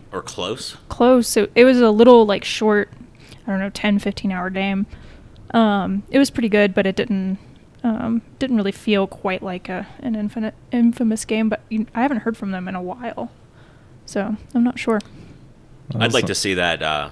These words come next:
Speaker 1: I'd like to see that too, though. And what was the other one that came out where you're the, uh, where you're the black guy, and it's also a very, it's very similar to Infamous. You're a superhero. God, I cannot remember the name of the title to save my life. There's two of 'em.
Speaker 3: Is it Prototype?
Speaker 1: Yes, thank you.
Speaker 3: Okay.
Speaker 2: Mm,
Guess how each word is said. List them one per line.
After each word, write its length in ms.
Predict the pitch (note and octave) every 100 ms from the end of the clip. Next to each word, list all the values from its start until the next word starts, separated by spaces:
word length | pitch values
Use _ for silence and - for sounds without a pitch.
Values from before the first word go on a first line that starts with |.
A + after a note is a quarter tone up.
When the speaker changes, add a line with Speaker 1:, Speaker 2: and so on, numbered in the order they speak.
| -
Speaker 1:
I'd 120 | F2+
like 100 | F2+
to 60 | F2
see 160 | F#2
that 180 | E2 D#2
too, 180 | - F2
though. 180 | D2 D2+ - - - - - -
And 80 |
what 120 | C3 E3+
was 120 | C#3
the 100 | A#2+
other 200 | A2+ A2+
one 200 | F#2 E2+
that 120 | D#2+
came 260 | - G#2 F#2+
out 300 | F2+ E2+ F#2+
where 160 | F#2
you're 240 | F2+ F#2 F#2
the, 240 | F2 D#2+
uh, 200 | D#2 D2+ -
where 100 | F2
you're 120 | F2+
the 100 | F2
black 320 | D2+ E2+ E2
guy, 260 | - D2+ C#2+ - -
and 180 | E2+ E2
it's 140 | F2+ -
also 380 | F#2+ - F2 E2+
a 140 | F2
very, 400 | E2 F2+ F2 D#2+
it's 120 | D#2+
very 200 | - A2+
similar 340 | G#2+ A2 G2 F2
to 80 | D#2+
Infamous. 460 | E2+ - D#2 D2
You're 80 | E2+
a 40 | E2
superhero. 720 | - E2 D#2+ D2 D2 C#2+ C#2+ -
God, 220 | - F#2+
I 20 |
cannot 300 | - F#2 D#2+
remember 280 | E2+ E2 D#2+
the 100 | D2+
name 220 | F2 E2+ E2
of 40 |
the 40 | D#2
title 300 | E2 D#2 D2+
to 40 |
save 140 | F2
my 100 | D#2+ E2
life. 200 | F2 D#2+
There's 180 | D#2
two 240 | - - G2
of 100 | C#2+
'em. 160 | C2+ - - -
Speaker 3:
Is 100 | A#2
it 180 | G#2+ -
Prototype? 580 | - F#2+ A#2+ C#3 F#3 F#3+ -
Speaker 1:
Yes, 340 | G#2+ - -
thank 240 | A2 F#2+
you. 140 | E2 C#2+
Speaker 3:
Okay. 240 | G#2 -
Speaker 2:
Mm, 280 | E3+ A3 G3+